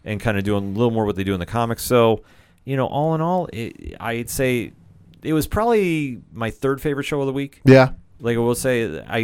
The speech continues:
Speaker 1: I was really seeing where they're going with it, and plus, like I say, I love the actress who plays Alice.
Speaker 2: Mm-hmm.
Speaker 1: That I think that she's really, you know, stepping up into that role that we don't need another Joker, but she's carving her own.
Speaker 2: Could be Batwoman's Joker.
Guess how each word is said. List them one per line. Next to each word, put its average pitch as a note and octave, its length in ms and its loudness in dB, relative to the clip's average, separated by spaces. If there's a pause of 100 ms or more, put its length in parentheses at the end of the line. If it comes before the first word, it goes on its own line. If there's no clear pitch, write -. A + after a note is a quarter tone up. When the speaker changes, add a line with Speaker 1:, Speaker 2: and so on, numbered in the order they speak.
(120)
Speaker 1:
I D#2+ 100 -6
was G#2+ 140 -2
really B2 440 -2 (680)
seeing F3 260 -8
where D#3 120 2
they're C3+ 120 2
going A2+ 220 4
with A2 100 2
it, A2 100 0
and A2 240 -8
plus, - 220 -2
like A2 140 -2
I - 20 -2
say, G#2 180 -2
I F2+ 40 0
love A2 260 -2
the A#2 120 0
actress G2+ 280 -4
who - 60 -18
plays F2 240 -4
Alice. C#2+ 400 -10
Speaker 2:
Mm-hmm. B2 460 0
Speaker 1:
That G2 100 -2
I F#2+ 80 -2
think G2+ 200 -8
that F#2 100 -10
she's F2+ 260 -10
really, G2+ 1120 -2 (920)
you G#2+ 120 -6
know, G2 140 -2
stepping G#2 400 -2
up F#2+ 120 0
into G2 160 -4
that F#2 120 2
role G2 260 2
that G2 180 0
we G2+ 120 -4
don't A#2 220 0
need A#2 180 -2
another G2+ 340 -2
Joker, A2 600 -2
but G2 260 0
she's F#2+ 280 -6
carving G2+ 500 -4
her F2+ 280 -8
own. A2+ 420 -4 (140)
Speaker 2:
Could A2 180 4
be A2 140 2
Batwoman's G2+ 520 0
Joker. F2 360 -2